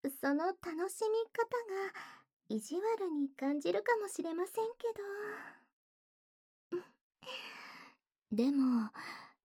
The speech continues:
どうせだったら、事務的にぐいぐい皮を伸ばされるよりも、包茎チンポが大好きな担当官に皮伸ばしされた方が、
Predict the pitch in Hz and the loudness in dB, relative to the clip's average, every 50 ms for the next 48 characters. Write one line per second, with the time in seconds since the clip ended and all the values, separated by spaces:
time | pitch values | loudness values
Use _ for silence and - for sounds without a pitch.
0 | _ _ _ _ - 175 185 180 202 277 - - - 415 - 415 392 392 _ - | _ _ _ _ 2 4 6 8 8 6 4 4 2 4 6 6 4 4 _ 0
1 | 285 269 262 262 262 262 247 262 277 269 285 - - _ _ _ _ _ _ _ | 2 2 2 2 2 4 4 4 4 2 0 -2 -8 _ _ _ _ _ _ _
2 | _ _ _ _ _ _ _ - - - 202 208 196 220 240 - 262 254 - - | _ _ _ _ _ _ _ -6 4 8 10 10 10 10 8 6 4 4 8 10
3 | 262 262 262 262 - - 277 294 339 381 - - 320 285 269 - - - 220 226 | 12 12 12 10 10 8 6 6 6 6 2 0 -2 -2 -2 -2 0 2 6 8
4 | 254 269 277 262 233 214 214 214 - 254 - - - 320 - 370 381 - - 302 | 8 10 10 8 8 6 6 4 4 2 2 2 0 0 0 -2 -4 2 6 8
5 | 277 285 294 302 302 285 269 262 262 269 269 - - - - - - - - - | 8 8 8 6 8 8 8 8 8 6 4 2 -4 -12 -12 -14 -14 -16 -18 -20
6 | - - _ _ _ _ _ _ _ _ _ _ _ - - - 214 220 233 247 | -20 -20 _ _ _ _ _ _ _ _ _ _ _ 0 4 6 8 8 8 6
7 | - - 254 254 247 247 - - 269 262 254 254 - 208 208 - 180 170 - - | 8 10 12 12 12 12 12 12 12 12 12 12 10 4 2 2 0 -2 2 4
8 | 220 240 302 359 381 - - - - 330 302 285 285 277 - 285 294 302 302 - | 6 6 6 6 2 -2 -2 2 6 6 8 6 6 4 4 4 4 4 4 4
9 | - 339 339 339 349 - 320 311 294 269 262 262 240 240 - - - - 190 180 | 6 6 6 6 4 2 6 8 10 10 10 10 8 4 2 -2 -2 0 2 4
10 | 202 226 262 277 285 339 320 - - - - 247 240 - 269 - - 302 - - | 6 8 8 8 8 6 2 0 0 0 2 2 2 2 0 -4 -4 -6 -4 -2
11 | - 339 349 339 - - 294 285 285 | -2 0 -2 -2 -4 -2 -2 -2 -2